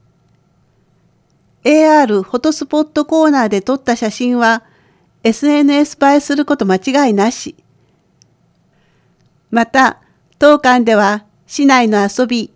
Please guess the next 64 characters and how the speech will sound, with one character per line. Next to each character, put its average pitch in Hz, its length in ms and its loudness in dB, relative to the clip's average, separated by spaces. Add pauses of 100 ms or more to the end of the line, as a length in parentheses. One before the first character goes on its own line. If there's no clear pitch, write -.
(160)
体 277 220 2
験 311 240 0
ス - 100 -14
ポ 311 140 0
ッ - 20 0
ト 320 160 -4
の 214 140 0
チ - 120 -20
ケ 277 120 0
ッ 294 120 -4
ト 240 120 -2
も 190 180 2
販 247 300 0
売 240 240 0
中。 208 320 -4 (800)
甲 285 180 6
賀 294 160 0
市 294 160 -2
内 240 220 4
の 190 260 -2
美 - 120 -2
味 277 100 2
し - 160 -8
い 269 60 -4
と 262 120 -2
こ 247 140 2
ろ、 226 240 2 (320)
楽 262 260 4
し - 80 -6 (120)
い 302 40 -2
と 262 120 -2
こ 240 120 2
ろ 233 160 4
を 165 60 2
ご 180 140 -2
紹 277 240 0
介 277 200 2
い 262 60 -4
た 254 120 0
し 262 120 -6
ま 240 200 0
す。 - 220 -18 (600)
ぜ 277 200 4
ひ 247 340 -6
遊 208 220 -4
び 302 140 2
に 302 100 4
来 302 80 -6
て 320 140 -2
く 269 80 -2
だ 233 140 2
さ 233 220 0
い。 - 140 -4 (1080)
開 285 200 2
館 285 260 2
時 269 120 -4
間、 208 300 0 (520)
九 302 100 -2
時 277 120 -2
か 247 120 2
ら 208 140 2
十 254 220 -2
六 269 240 -2
時、 196 300 -4